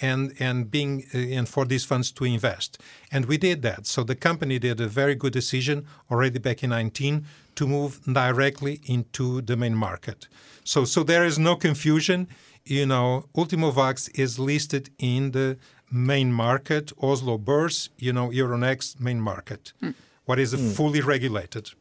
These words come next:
Speaker 2: Good. Um, at the D N B Healthcare presentation, Mister D'Souza spoke of the tet platform and neoantigens. So what is the definition of neoantigens? And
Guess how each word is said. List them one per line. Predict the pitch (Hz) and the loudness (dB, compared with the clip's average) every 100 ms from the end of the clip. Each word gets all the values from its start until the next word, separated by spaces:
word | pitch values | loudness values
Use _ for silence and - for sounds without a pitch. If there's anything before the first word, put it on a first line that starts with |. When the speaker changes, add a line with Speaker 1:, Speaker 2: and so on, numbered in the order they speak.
| _ _ _ - | _ _ _ -10
Speaker 2:
Good. | - - - - _ - - - - - - | -10 -10 -20 -20 _ -20 -20 -20 -20 -20 -2
Um, | 226 233 233 233 240 240 - | 4 6 6 6 4 4 2
at | 226 - | -2 0
the | 240 | 0
D | 220 240 | 4 4
N | 233 | 4
B | 226 226 226 | 2 2 4
Healthcare | 220 214 - 190 170 | 2 0 0 2 2
presentation, | - 185 - 185 180 165 - 180 180 | 2 -2 0 -2 -2 -4 -4 -4 -2
Mister | 185 - 180 | -4 -4 -6
D'Souza | 180 - 185 - 190 185 | -6 -6 -6 -4 -2 -2
spoke | - 180 180 | 0 0 0
of | 170 | 0
the | 180 | -2
tet | - 185 _ | -2 -8 _
platform | 175 185 - 190 190 | -6 -6 -4 -4 -2
and | - 175 180 | -2 0 0
neoantigens. | 170 175 170 190 185 170 - 156 143 - | -2 -2 0 0 0 -4 -4 -2 0 -2
So | - 175 | -4 -4
what | 185 - | -4 -2
is | 196 - | -4 -2
the | 185 | -6
definition | 180 175 185 - 185 185 208 202 | -6 -4 -4 -2 -4 -2 -2 -2
of | - 185 - - | -4 -6 -12 -4
neoantigens? | 185 170 165 - 175 165 165 160 - - | 0 0 0 0 -2 -4 -4 -4 -4 -4
And | - 175 170 | -4 -2 -4